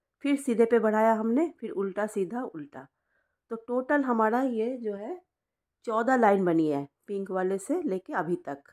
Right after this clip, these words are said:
चौदह लाइन बनी है। अब हम जो है बाजू निकालेंगे,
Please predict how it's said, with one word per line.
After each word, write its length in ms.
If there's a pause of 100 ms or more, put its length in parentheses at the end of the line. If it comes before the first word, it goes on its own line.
(680)
चौदह 280
लाइन 260
बनी 240
है। 80
अब 260
हम 260
जो 120
है 200 (1040)
बाजू 320
निकालेंगे, 600